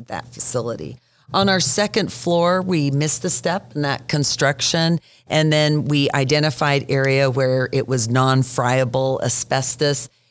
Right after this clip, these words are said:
and that was mitigated in about two weeks. So we had about two weeks delay there. But whenever we do any construction, as we're doing in sobering and respite, and we'll talk about all the components there,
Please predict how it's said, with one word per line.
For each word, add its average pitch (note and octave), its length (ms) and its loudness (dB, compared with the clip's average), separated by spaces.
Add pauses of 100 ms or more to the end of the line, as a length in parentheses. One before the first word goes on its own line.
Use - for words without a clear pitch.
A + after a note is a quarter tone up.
(120)
and E3+ 140 0
that G3 180 -2
was D#3 220 0
mitigated D3 720 2
in C3 160 2
about B2 340 -2
two C3+ 180 0
weeks. A#2+ 280 -4
So - 140 0
we C4+ 120 0
had A#3 160 2
about D#3 400 -2
two D#3 160 -2
weeks C3 480 -2
delay B2+ 540 0
there. A2+ 460 -2 (440)
But F3 180 2
whenever F#3 480 2
we E3+ 220 0
do D3+ 400 0
any F#3 280 0
construction, C3 800 -2
as B2+ 200 -2
we're C3 320 -2
doing C3+ 460 -4
in B2 220 -2
sobering F3+ 920 0
and C3 200 -2
respite, D3 420 0
and C3 80 -2
we'll A#2+ 120 -2
talk D3+ 320 -2
about D3 240 0
all D3 160 2
the C#3+ 100 0
components D3+ 760 -2
there, E3 320 0